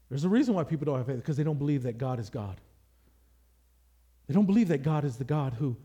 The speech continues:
spoke and it happened. They don't believe that God is actually God, who can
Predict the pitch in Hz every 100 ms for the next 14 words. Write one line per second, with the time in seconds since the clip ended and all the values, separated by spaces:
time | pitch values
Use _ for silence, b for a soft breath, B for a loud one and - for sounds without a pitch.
0 | - - - - 123 - 123 120 95 127
1 | - 98 _ _ _ _ _ _ _ _
2 | _ _ _ _ _ _ _ 160 220 175
3 | 202 240 170 143 123 175 185 143 151 196
4 | - 147 139 196 131 - - _ _ _
5 | _ _ _ - 208 - 156